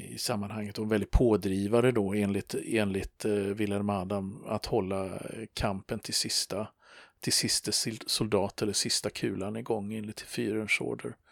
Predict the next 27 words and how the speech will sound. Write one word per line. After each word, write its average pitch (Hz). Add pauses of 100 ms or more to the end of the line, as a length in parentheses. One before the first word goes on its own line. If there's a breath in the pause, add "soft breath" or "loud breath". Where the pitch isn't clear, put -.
(1120 soft breath)
och -
så -
vidare. 110 (460 loud breath)
Och 110 (240)
jag 123
ska -
bara 117
ta 127
ett 107
litet 131
avsnitt 113 (200)
som -
handlar 104
om 107
just -
detta, -
som -
han 104
har, 101 (120)
han -
har 95 (340)
gett 113
rubriken 98
Vad 117
vill 110
generallöjtnant 101
Schmidt? -